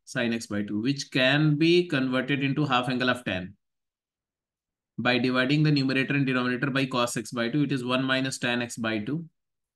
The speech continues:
over one plus tan x by two, which can be further written as tangent of pi by four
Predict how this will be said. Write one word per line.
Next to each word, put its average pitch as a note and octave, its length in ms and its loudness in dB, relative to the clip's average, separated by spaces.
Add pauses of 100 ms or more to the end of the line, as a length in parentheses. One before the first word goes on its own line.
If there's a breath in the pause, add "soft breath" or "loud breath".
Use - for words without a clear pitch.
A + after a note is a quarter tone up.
(800)
over C3+ 300 0
one A#2+ 240 0
plus C3 160 -2
tan A#2 200 -2
x A2+ 140 -10
by G#2 180 -6
two, G2+ 180 -12 (3000)
which C#3 240 -2
can D#3 240 4
be F3 80 2
further D3+ 320 0
written D3+ 280 4
as D3+ 220 0
tangent C#3+ 600 2
of B2+ 340 0 (580)
pi B2 260 4
by D#3 300 4
four C#3 600 0